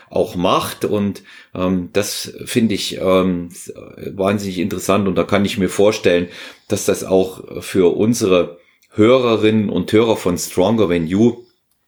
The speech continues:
äh, noch mal eine absolute Bereicherung dann auch darstellt.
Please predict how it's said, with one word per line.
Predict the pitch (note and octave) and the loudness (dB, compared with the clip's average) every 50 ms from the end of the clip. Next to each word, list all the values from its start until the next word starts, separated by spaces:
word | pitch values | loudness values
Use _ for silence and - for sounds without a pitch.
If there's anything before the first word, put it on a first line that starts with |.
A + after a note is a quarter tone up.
| _ _ _ _ _ - | _ _ _ _ _ -8
äh, | F2+ E2 E2 D#2+ D#2 - - | -4 -2 0 0 -2 -4 -6
noch | F#2 F2+ F2 | -8 -6 -4
mal | F#2 - - | -2 0 2
eine | E2+ F2 F2+ - | 2 2 2 2
absolute | - E2 - - - G2 F#2+ F#2+ F#2+ F#2+ - F#2+ F2 - - - - - - - - - - _ _ | 0 -2 -4 -4 -6 -4 -2 -2 -2 0 2 0 0 0 -2 -10 -20 -20 -20 -20 -20 -20 -20 _ _
Bereicherung | - F#2 E2+ E2+ F2+ F#2 - - G2+ E2+ E2+ F2 F2+ D#2+ | -6 -2 0 2 2 2 2 0 -2 -2 -2 -2 -2 0
dann | D#2+ E2 F2 E2+ | 0 0 0 2
auch | - D2+ E2 D#2 - - - _ _ _ - - - _ _ _ - | 2 2 0 0 -2 -8 -20 _ _ _ -20 -20 -20 _ _ _ -6
darstellt. | F#2+ F#2+ G#2 A2 A2 - - E2+ D#2 D2+ D2 C#2 - - - | -2 0 2 0 0 0 -4 -2 0 0 0 -2 -4 -10 -20